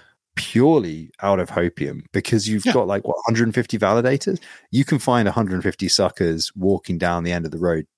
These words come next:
Speaker 1: to the post office. Um,
Speaker 2: It ju-, it just depends on the cost to run, right? And,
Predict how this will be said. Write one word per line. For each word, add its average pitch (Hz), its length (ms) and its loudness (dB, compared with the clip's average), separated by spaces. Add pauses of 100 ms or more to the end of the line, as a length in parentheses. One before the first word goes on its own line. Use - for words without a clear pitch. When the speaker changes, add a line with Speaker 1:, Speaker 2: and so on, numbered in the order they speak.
(180)
Speaker 1:
to - 100 -2
the 82 80 -2
post - 320 -4
office. - 460 -8 (960)
Um, 78 520 -4 (180)
Speaker 2:
It 147 120 0
ju-, 156 220 0
it 123 60 0
just 151 200 0
depends 123 180 0
on 131 80 -4
the 107 40 -6
cost - 280 0
to 95 60 -4
run, 92 340 0
right? 135 240 2
And, 120 300 0